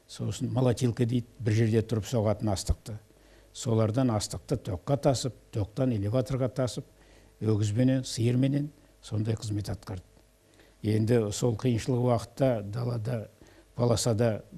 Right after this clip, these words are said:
бұзалып қалатын сиырлар да болды. Баласада босанып қалатын әйелдер де до последнего, ең соңына дейін қызмет атқарып,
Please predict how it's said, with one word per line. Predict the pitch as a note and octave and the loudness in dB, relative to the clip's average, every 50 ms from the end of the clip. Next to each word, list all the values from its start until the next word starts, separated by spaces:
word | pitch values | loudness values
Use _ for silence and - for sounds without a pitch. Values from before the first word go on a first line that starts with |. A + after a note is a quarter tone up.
| - - - B2 | -18 -16 -10 -4
бұзалып | A#2+ A#2+ B2+ B2 A2+ G#2+ - - | 0 4 4 4 4 2 0 0
қалатын | C3+ A#2+ A#2 A2 - - | 0 0 0 0 0 -4
сиырлар | G2+ - B2+ A2 G2+ A2+ A#2+ A#2+ A#2 | -2 0 0 0 2 0 0 0 2
да | B2 B2+ | 2 2
болды. | A#2 B2+ B2 A#2 G#2+ A#2+ A#2 B2 - - - - - - - - | 2 2 2 2 0 -4 -6 -6 -10 -18 -20 -20 -20 -20 -6 0
Баласада | B2 A#2+ A#2+ A2+ - C3+ B2 G#2+ C3 C3 B2 A2+ - - - - - - - - _ _ _ - | 2 4 4 4 2 2 2 4 4 4 4 2 -2 -8 -16 -20 -20 -20 -20 -20 _ _ _ -2
босанып | B2 A2+ A#2+ B2+ A#2 A2 A#2 C3 | 0 2 2 2 2 0 0 0
қалатын | B2+ A#2+ A2+ - D3+ C3+ B2+ - | 0 0 0 0 0 -2 -2 0
әйелдер | A#2+ A#2 A2+ G#2+ G2+ G#2 A#2+ A#2 | -2 -2 -2 0 0 0 -2 0
де | G#2+ B2+ A2+ | 0 -2 0
до | G#2 A#2 G#2 | 0 0 0
последнего, | - A#2 - - B2+ A#2+ A2 A2 A2+ A#2 - C#3 B2 - | 0 -2 -2 -2 -2 -2 -2 -2 -4 -4 -4 -6 -4 2
ең | C#3+ C3 C3 A#2 | 6 6 6 6
соңына | - - B2+ A#2+ A#2+ A#2 A#2+ G#2+ | 6 6 4 4 6 4 2 4
дейін | A2 A#2 A2+ A2 - | 4 2 2 2 0
қызмет | - G#2+ A2 A#2 A#2 G#2 - | -2 -2 0 0 0 0 0
атқарып, | G#2+ - - - A2+ C3 D#3 D#3 | -2 -4 -2 2 4 4 4 2